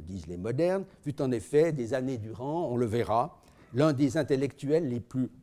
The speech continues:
proches d'Adrien, dont il put obtenir nombre de faveurs pour sa seconde patrie, c'est-à-dire Smyrne, euh, alors que l'empereur était de prime abord,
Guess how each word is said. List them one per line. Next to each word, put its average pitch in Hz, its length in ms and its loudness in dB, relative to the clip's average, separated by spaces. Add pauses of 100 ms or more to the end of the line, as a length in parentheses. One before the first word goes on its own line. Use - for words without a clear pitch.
proches 151 460 2 (280)
d'Adrien, 107 560 4 (240)
dont 120 120 -12
il 117 180 -10
put - 240 -8 (140)
obtenir 131 680 0 (300)
nombre 151 260 4
de 135 100 6
faveurs 117 560 0 (140)
pour 180 200 -6
sa 113 260 -12
seconde 139 420 -6
patrie, 143 460 -8
c'est-à-dire 98 460 -10
Smyrne, 147 560 2 (640)
euh, 120 340 -2 (180)
alors 123 220 0
que 139 80 4
l'empereur 120 460 0
était 104 180 -10
de 101 80 -10
prime 104 240 -12
abord, 107 420 -2